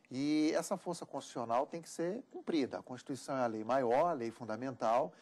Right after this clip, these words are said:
e efetivamente ela tem que ser cumprida. A convenção ela veio realmente convalidar os princípios constitucionais que envolvem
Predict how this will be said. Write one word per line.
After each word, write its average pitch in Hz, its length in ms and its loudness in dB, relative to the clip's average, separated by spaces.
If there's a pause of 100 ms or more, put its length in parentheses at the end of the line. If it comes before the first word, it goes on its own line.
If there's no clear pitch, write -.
(300)
e 127 80 -2
efetivamente 147 640 -2
ela 151 140 -4
tem 127 180 -8
que - 80 -16
ser 127 140 -6
cumprida. 120 500 -10 (500)
A 127 100 0
convenção 180 520 -2
ela 185 140 6
veio 165 300 0
realmente 170 380 -6
convalidar 156 640 -2
os 151 140 -8
princípios 151 520 -10
constitucionais 131 680 -2
que - 140 -14
envolvem 123 580 0